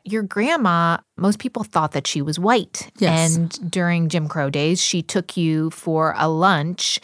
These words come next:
Speaker 1: at a department store where Blacks were not welcome.
Speaker 2: Right.
Speaker 1: And I just, as someone who people often think that I'm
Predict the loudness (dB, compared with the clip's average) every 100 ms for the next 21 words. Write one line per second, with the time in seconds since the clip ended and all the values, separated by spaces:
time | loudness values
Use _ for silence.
0 | -10 -16 -2 2 2 2 0 0 -6 0
1 | 2 4 4 2 2 4 4 2 -2 _
2 | _ _ 0 0 0 -6 -4 -4 -6 -6
3 | -8 -8 -16 -10 -2 0 0 -6 -6 0
4 | 2 4 2 0 -2 _ _ _ _ _
5 | _ _ -6 0 2 0 -2 _ _ -2
6 | 2 2 0 -4 -8 -20 _ -20 -20 _
7 | _ _ _ _ _ 0 0 2 0 2
8 | 0 2 2 4 4 2 _ -6 0 2
9 | 4 2 0 -2 -2 -4 -4 -6 0 0
10 | 2 2